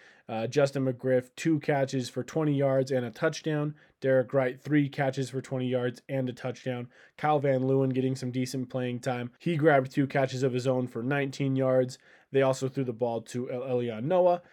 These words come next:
He had one reception for eighteen yards. Savon Scarver getting a little bit of usage in the air as well. Two receptions, seventeen yards.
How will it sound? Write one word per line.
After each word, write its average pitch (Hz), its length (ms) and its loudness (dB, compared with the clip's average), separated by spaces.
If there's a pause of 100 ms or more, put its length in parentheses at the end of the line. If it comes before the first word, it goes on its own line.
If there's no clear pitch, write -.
(120)
He 135 100 -2
had 123 180 2
one 139 200 0
reception 135 500 0
for - 160 -10
eighteen 131 400 -2
yards. 123 380 -2 (180)
Savon 135 380 0
Scarver 135 460 0
getting 131 200 0
a 127 60 0
little 123 160 0
bit 120 80 -2
of 117 120 -4
usage 123 540 -6
in 127 220 -4
the 120 160 -4
air 113 160 0
as 107 160 -8
well. 143 340 2 (320)
Two 160 480 -2 (320)
receptions, 135 720 -2
seventeen 131 540 -4
yards. 113 360 -8